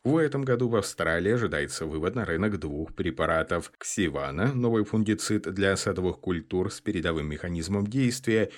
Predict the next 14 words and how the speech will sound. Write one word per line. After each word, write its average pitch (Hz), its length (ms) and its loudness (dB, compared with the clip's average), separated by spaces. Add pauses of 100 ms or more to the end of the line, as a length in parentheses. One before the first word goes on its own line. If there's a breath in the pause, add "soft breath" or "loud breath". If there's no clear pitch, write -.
(100)
и 147 60 2
очень 131 380 4
низкими 104 460 2
нормами 98 500 2
расхода. 98 760 0 (280 loud breath)
Он 151 160 4
обеспечивает - 580 -4
надежную 78 460 -4
защиту 78 400 -6
винограда, 78 600 -2
картофеля 90 640 -2
и 78 60 2
овощных 78 520 -4
культур. 82 720 0